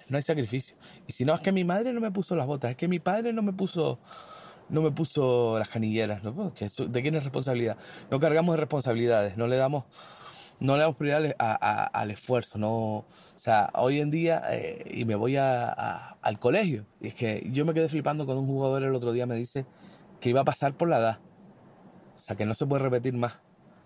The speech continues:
que según cierta edad no puede repetir, que lo pasan. ¿Cómo que lo pasan? ¿Y el esfuerzo y el sacrificio? Pues en el fútbol es igual. Le hemos quitado tanto, le, se le ha puesto las cosas tan,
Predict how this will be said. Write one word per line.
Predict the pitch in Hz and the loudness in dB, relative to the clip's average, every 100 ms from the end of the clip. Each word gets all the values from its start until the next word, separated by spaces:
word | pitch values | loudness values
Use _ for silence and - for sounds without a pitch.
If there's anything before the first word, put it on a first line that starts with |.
| - | -10
que | 113 | -6
según | 110 113 | -2 -2
cierta | - 139 127 | -2 2 2
edad | 147 | 2
no | 147 | 0
puede | 156 | 0
repetir, | 139 113 127 123 | 0 -2 -4 -2
que | 101 | -2
lo | 95 | 2
pasan. | 117 - 98 - - - | 2 2 -6 -12 -20 -8
¿Cómo | - 127 | -2 -2
que | 123 | 0
lo | 107 | 2
pasan? | 101 - 98 | 0 0 -2
¿Y | |
el | 98 | -2
esfuerzo | 98 127 143 | -2 -2 -2
y | 147 | -2
el | |
sacrificio? | 113 110 110 170 123 101 | -2 -4 -4 -6 -6 -4
Pues | 101 | -4
en | 101 113 | -2 -2
el | 101 | -4
fútbol | 120 120 | -2 -2
es | 101 | -2
igual. | 98 107 - - - - - - - - - - - | -4 -6 -8 -18 -20 -20 -20 -20 -20 -20 -20 -20 -12
Le | - 123 | 0 2
hemos | 170 - | 2 0
quitado | 175 139 127 117 | 0 2 4 2
tanto, | 147 160 147 160 _ - - - - - - 110 | 0 0 -4 -10 _ -20 -20 -20 -20 -18 -12 -10
le, | - 107 107 | -4 -2 -2
se | - 110 | -2 2
le | 110 | 2
ha | 139 | 2
puesto | 165 175 | 0 0
las | 156 | 0
cosas | 156 131 | -2 -2
tan, | 131 | -2